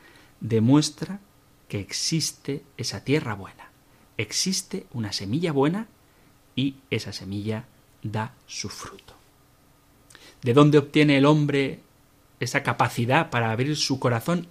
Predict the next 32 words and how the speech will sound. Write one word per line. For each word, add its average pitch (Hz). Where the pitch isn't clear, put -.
y 196
su 147
mente 151
para 117
aceptar -
a 107
Dios, 147
que 113
se 120
ha 123
hecho 123
visible 131
en 113
Jesucristo 123
muerto 131
y 120
resucitado? 120
¿De 110
dónde 127
obtiene 120
el 117
hombre, 127
de 104
dónde 120
obtenemos 120
nosotros 127
esa 131
capacidad 127
para 117
abrir 143
el 131
corazón 131